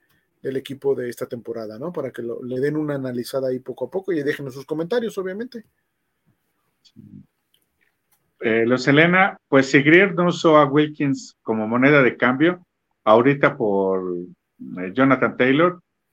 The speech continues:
Speaker 2: definitivamente lo que, lo que requiere en el equipo,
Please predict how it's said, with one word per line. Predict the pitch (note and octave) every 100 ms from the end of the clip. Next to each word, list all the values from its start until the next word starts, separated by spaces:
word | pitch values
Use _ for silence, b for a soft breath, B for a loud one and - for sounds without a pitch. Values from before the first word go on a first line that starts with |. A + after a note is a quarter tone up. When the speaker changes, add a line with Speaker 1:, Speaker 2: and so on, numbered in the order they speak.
| -
Speaker 2:
definitivamente | B2 C#3 B2+ B2 D#3 C#3+ D3 D#3 E3
lo | C3 A#2+
que, | A2+ A2 A2 G#2+ _ _ _
lo | A#2 A2+
que | - A#2
requiere | A#2 A#2 - D#3 E3
en | D#3+
el | C3
equipo, | G#2+ - C#3+ D#3 G3+